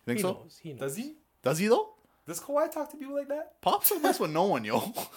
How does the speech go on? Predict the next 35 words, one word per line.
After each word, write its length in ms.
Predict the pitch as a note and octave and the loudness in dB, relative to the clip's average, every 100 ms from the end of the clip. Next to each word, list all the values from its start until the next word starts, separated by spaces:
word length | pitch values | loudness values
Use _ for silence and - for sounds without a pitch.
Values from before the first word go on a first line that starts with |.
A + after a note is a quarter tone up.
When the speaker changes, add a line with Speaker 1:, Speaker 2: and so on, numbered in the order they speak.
| - _ _ _ _ _ - | -20 _ _ _ _ _ -4
Speaker 3:
Well, 140 | F3+ | -2
okay. 260 | F3+ F#3 C3+ | 0 -4 -4
Well, 160 | D3 | -4
here's 100 | D#3+ E3+ | -4 -6
the 60 | |
thing. 180 | F3+ C#3+ | -8 -4
Speaker 1:
'Cause 200 | F3 D3+ | -2 0
it's 180 | E3+ F3+ | 2 4
not 180 | A#3+ G3+ | 4 2
Kawhi's 360 | G3 G3+ F3+ | 2 2 0
call 220 | - A#3 | -2 0
this 180 | G#3 C3+ | 0 0
year. 200 | G#2 F#2 C#3+ | -2 -4 -6
Speaker 3:
And 120 | D3 | -8
then 120 | E3+ | -8
they 80 | F#3 | 0
just 80 | D3+ | 6
Speaker 1:
Not 140 | F3 | 6
Speaker 3:
moved 100 | G3+ | 6
Speaker 1:
until 100 | A#3 | 2
the 280 | F#3+ B2 - | 2 0 -4
Speaker 2:
But 120 | F3 G#3+ | 0 2
Speaker 1:
off 100 | F#3 | 6
Speaker 2:
Kawhi's 160 | C4+ E4 | 8 8
Speaker 1:
season. 160 | A#3+ | 6
Speaker 2:
made 140 | E4 D#4+ | 0 -2
it 100 | - | -4
clear 300 | - E4+ F4 | 0 0 2
he's 180 | F#3+ F#3+ | 0 2
not 200 | C4+ - | 2 2
playing 200 | D#4 D#4 | -4 -4
for 140 | G#3+ | -4
the 100 | D#3+ | -6
Spurs. 600 | - - A#3 C#3+ A#2+ - B2+ | -6 -4 -4 -4 -6 -8 -8
Speaker 1:
Yeah. 300 | D#3 A2 | -4 -4